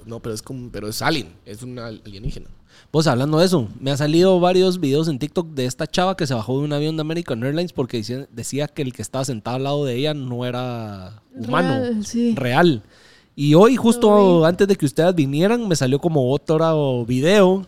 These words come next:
Speaker 2: de alguien más. Y ella decía que el cerote se estaba transformando.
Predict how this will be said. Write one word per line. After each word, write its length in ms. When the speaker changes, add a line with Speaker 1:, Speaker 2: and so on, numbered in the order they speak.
Speaker 2:
de 120
alguien 320
más. 380
Y 760
ella 240
decía 380
que 140
el 100
cerote 400
se 80
estaba 340
transformando. 840